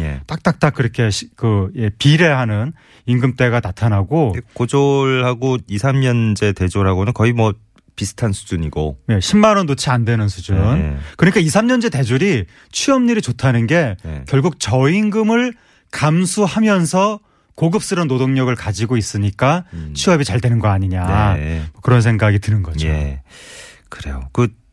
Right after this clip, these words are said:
Speaker 1: 첫, 첫 직장을 가졌을 때
Speaker 2: 네.
Speaker 1: 설렘도 있을 거고 기대도 있을 거고,
Speaker 2: 네.
Speaker 1: 예. 이제 적응을 해 나가야 되는 거니까 사회인으로서,
Speaker 2: 예.
Speaker 1: 예. 프로 직장인으로서.
Speaker 2: 예.
Speaker 1: 어, 뭐 조건들이 어떨까요? 임금은 일단
Speaker 2: 예.
Speaker 1: 이렇게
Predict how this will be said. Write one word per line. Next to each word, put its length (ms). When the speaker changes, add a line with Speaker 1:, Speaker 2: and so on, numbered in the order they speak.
Speaker 1:
첫, 400
첫 180
직장을 480
가졌을 480
때 480
Speaker 2:
네. 220
Speaker 1:
설렘도 460
있을 260
거고 380
기대도 360
있을 280
거고, 500
Speaker 2:
네. 60
Speaker 1:
예. 300
이제 160
적응을 440
해 100
나가야 320
되는 240
거니까 320
사회인으로서, 880
Speaker 2:
예. 280
Speaker 1:
예. 180
프로 320
직장인으로서. 1000
Speaker 2:
예. 160
Speaker 1:
어, 80
뭐 200
조건들이 520
어떨까요? 540
임금은 420
일단 280
Speaker 2:
예. 40
Speaker 1:
이렇게 440